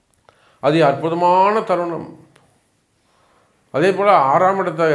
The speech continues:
உங்க மேஷ ராசிக்கு ஆறாம் இடத்தை குரு பார்க்கிறார். அப்ப நான் ஆரம்பத்துல சொன்னேனே, உங்களுடைய பகைமை, பகைவர்கள் இவெல்லாம் குறைவதற்கு வாய்ப்புகள் உண்டு. அப்ப நீங்க என்ன செய்யணும்னா, என்ன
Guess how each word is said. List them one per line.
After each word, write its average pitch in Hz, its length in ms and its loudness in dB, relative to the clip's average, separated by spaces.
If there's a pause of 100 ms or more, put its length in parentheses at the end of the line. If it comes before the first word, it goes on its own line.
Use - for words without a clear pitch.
(840)
உங்க 156 140 0 (200)
மேஷ 175 180 -4 (100)
ராசிக்கு 165 400 -4 (140)
ஆறாம் 175 320 0
இடத்தை 160 360 -4
குரு 160 240 -2
பார்க்கிறார். 151 480 -4 (1300)
அப்ப 151 200 2
நான் 151 280 4
ஆரம்பத்துல 185 460 0
சொன்னேனே, 165 280 -2
உங்களுடைய 147 340 0 (140)
பகைமை, 180 400 -2 (240)
பகைவர்கள் 156 580 -2 (260)
இவெல்லாம் 147 460 -4 (160)
குறைவதற்கு 185 600 -2
வாய்ப்புகள் 135 500 -6
உண்டு. 127 220 -10 (140)
அப்ப 113 180 -8
நீங்க 113 220 -8
என்ன 196 120 -8 (120)
செய்யணும்னா, 143 440 -8 (1700)
என்ன 208 160 0